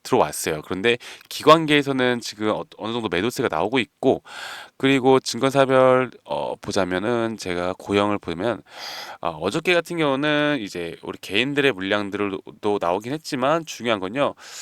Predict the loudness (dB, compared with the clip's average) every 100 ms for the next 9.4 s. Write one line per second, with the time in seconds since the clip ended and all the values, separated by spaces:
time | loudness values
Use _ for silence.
0 | -16 -16 -16 -14 -10 -4 2 2 4 2
1 | 2 -2 -4 -6 -6 -4 -2 -2 0 0
2 | 2 0 -4 -8 -6 -4 -4 -6 -4 -4
3 | -4 -6 -18 -14 -12 -12 -16 _ 6 8
4 | 8 6 4 2 2 4 6 6 6 2
5 | 4 4 4 4 2 0 0 4 4 4
6 | 0 -4 -2 -2 -2 -6 -2 -2 0 0
7 | 2 2 2 0 -2 -4 -4 -4 -8 -4
8 | -2 -2 -4 -6 -10 -12 -20 -20 -18 -14
9 | -8 -4 -4